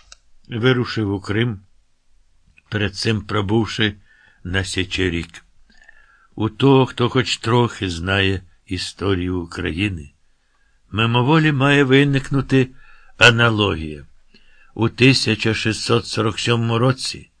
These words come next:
Богдан Хмельницький захоплює королівські листи в полковника Барабаша, від'їжджає на Січ,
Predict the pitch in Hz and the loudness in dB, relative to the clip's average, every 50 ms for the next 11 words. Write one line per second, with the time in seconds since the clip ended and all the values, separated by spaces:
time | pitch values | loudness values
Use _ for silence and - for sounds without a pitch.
0 | _ _ _ _ _ _ _ _ - 87 85 87 82 90 87 85 95 98 95 - | _ _ _ _ _ _ _ _ -8 -6 -4 -4 -4 -4 -2 -2 -2 -2 -4 -6
1 | - 95 92 92 87 87 107 113 - - - - 107 107 107 107 - _ _ _ | -6 -4 -4 -4 -2 -2 -2 -4 -4 -6 -6 -4 -4 -4 -4 -4 -8 _ _ _
2 | _ _ _ _ - - - - - _ _ _ - - 90 80 87 123 147 143 | _ _ _ _ -20 -20 -20 -20 -20 _ _ _ -10 -8 -6 0 4 6 6 6
3 | - - 143 175 185 175 - 120 107 107 107 110 113 - - 107 113 120 117 120 | 4 4 6 6 6 4 2 0 2 4 4 2 2 2 0 2 4 4 4 4
4 | 131 147 147 139 - - - 113 113 113 113 107 - - - - 107 110 117 120 | 4 2 2 0 -4 -4 -2 0 0 0 0 0 -2 -6 -4 0 2 4 4 2
5 | 123 127 - - 110 110 101 - - - 113 113 110 110 107 104 - - 107 104 | 2 -2 -4 -4 -4 -4 -4 -4 -2 -2 0 0 0 -2 -4 -4 -2 -2 0 2
6 | 98 104 101 104 98 101 101 95 - - - 98 113 123 131 - - _ _ _ | 2 0 0 0 0 -2 -2 -2 -4 -2 2 2 2 2 0 -6 -14 _ _ _
7 | _ _ _ _ _ _ _ _ - 80 87 92 92 87 87 87 90 92 85 82 | _ _ _ _ _ _ _ _ -8 -4 -2 -2 -2 -2 -2 -2 -2 -4 -4 -4
8 | 82 92 95 95 92 92 92 90 87 85 - - - 117 131 131 - - - - | 0 2 2 2 2 0 -2 -4 -6 -8 -4 0 2 2 2 0 -2 -10 -14 -14